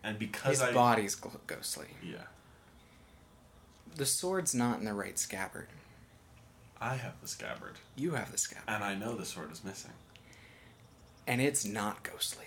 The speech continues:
Speaker 2: the sword. After talking to him for a few minutes
Speaker 1: I get the sense that something's not quite right.
Speaker 2: Yeah, he's also not, there are things you know he would mention, but he's also, like, responding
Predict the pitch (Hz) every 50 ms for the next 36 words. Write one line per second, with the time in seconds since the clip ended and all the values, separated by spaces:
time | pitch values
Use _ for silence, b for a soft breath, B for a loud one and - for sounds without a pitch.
0 | - - - - - - - - - - - - - - - - - - - -
1 | - - - - - - - - - - - - - - - - - - - 120
2 | 123 - - 135 131 - 123 113 113 - 120 120 120 120 120 117 117 117 107 101
3 | - - 113 107 101 95 98 113 120 - - - - - - - B B B B
4 | B B B - 107 98 92 90 - 104 95 90 85 - - 90 87 87 82 82
5 | - 76 - - - - 71 50 50 - 69 - - - - - - - - -
6 | 147 143 139 - 190 208 214 226 233 226 - 214 180 147 131 131 127 127 123 -
7 | - - - - - - - - 139 135 143 151 160 175 170 - 160 147 139 131
8 | 127 131 117 110 107 104 101 104 104 107 - 113 107 104 101 104 101 92 92 -
9 | - - - - - - - - - - - 110 110 107 110 113 - 143 143 139
10 | 127 120 120 - - - 165 196 220 - - 156 160 - - 156 147 135 123 113
11 | 110 - - - 131 107 - - - - - 104 98 101 107 117 131 139 147 151